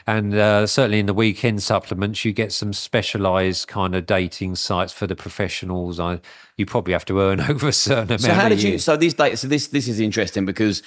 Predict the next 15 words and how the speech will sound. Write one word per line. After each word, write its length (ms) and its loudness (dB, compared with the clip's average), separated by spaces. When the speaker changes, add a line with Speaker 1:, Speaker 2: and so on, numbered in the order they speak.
Speaker 1:
Yeah. 240 -4
Speaker 2:
I 60 0
think 160 2
if 140 -2
I 140 6
was, 400 2
if 120 -4
I 100 6
wasn't 240 2
in 60 0
a 80 0
relationship 600 -2
and 160 2
I 140 2
was 460 -2